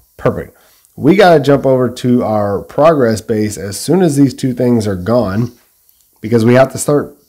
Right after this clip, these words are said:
building stuff. Come on. There we go. We gotta start upgrades before we can do anything else. So these bombs and this dark elixir barracks are already upgraded all the way, so we're gonna move them over there.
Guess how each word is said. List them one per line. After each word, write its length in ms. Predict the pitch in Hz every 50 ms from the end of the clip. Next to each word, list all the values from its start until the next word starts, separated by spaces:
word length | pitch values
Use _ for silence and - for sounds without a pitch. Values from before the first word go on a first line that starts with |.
| _ -
building 400 | 147 165 196 190 170 151 139 127
stuff. 500 | - - - 135 127 123 110 - - - _ _ _ _ _ _ _ _ _ _ _ _ _ _ _ _ _ _ _ _ _ _ _ _ _ _ _ _ _ _ _ _ _ - _
Come 200 | - 104 123 127
on. 200 | 107 95 98 - _ _ _ _ _
There 180 | - 110 120 110
we 100 | 95 90
go. 120 | 82 73 - _ _ - - - - _ _ _ -
We 80 | 123
gotta 220 | 139 139 143 139 -
start 300 | - - 139 135 135 -
upgrades 680 | 58 - 127 151 143 - - 123 117 113 110 107 101 101
before 340 | 117 110 - - 135 131 123
we 100 | 117 107
can 80 | 107
do 120 | 107 113 110
anything 280 | 110 107 110 107 101
else. 180 | 90 78 - -
So 420 | - - - 139 101 85 80 _ _ _ _ _ _ _ _ _ _ _ _ -
these 460 | 135 143 165 170 170 165 165 160 143
bombs 460 | 127 131 156 151 151 151 147 147 139
and 140 | 131 123 123
this 120 | 120 110
dark 300 | - - 120 110 107 101
elixir 400 | 107 104 110 131 135 127 - 143
barracks 580 | 120 123 123 123 120 120 113 110 110 - - - _ _ _ _ _ _ -
are 580 | - 107 104 101 101 101 98 95 98 - - _ -
already 440 | 117 131 151 160 160 143 139 139 123
upgraded 580 | 107 123 123 120 - 127 120 117 113 117 113
all 100 | 110 107
the 100 | 98 104
way, 280 | 104 113 120 117 113 110
so 140 | 110 - 110
we're 80 | 107
gonna 100 | 104 98
move 160 | 98 95 90 85
them 160 | 87 82 78
over 160 | 78 80 92
there. 600 | 107 147 170 170 165 156 151 147 143 135 143